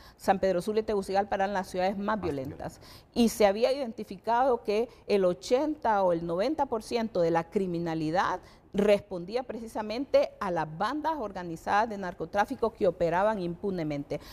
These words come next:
Speaker 1: Después de que comenzó a, a implementarse esta ley, disminuyó sustancialmente.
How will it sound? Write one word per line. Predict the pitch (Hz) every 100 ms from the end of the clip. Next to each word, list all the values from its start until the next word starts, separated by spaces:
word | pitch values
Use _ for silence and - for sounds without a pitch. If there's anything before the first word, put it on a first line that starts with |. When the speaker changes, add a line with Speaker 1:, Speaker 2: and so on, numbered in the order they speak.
| -
Speaker 1:
Después | - 196 - 247
de | 247 254
que | - 220 202
comenzó | 202 196 185 - 247 254 -
a, | 190 185 185
a | 180 175 170
implementarse | 180 190 170 170 202 208 - 220
esta | 226 226
ley, | 208 202 294 - - -
disminuyó | 226 196 196 190 175 185 254
sustancialmente. | - 208 185 165 208 190 190 240 - 339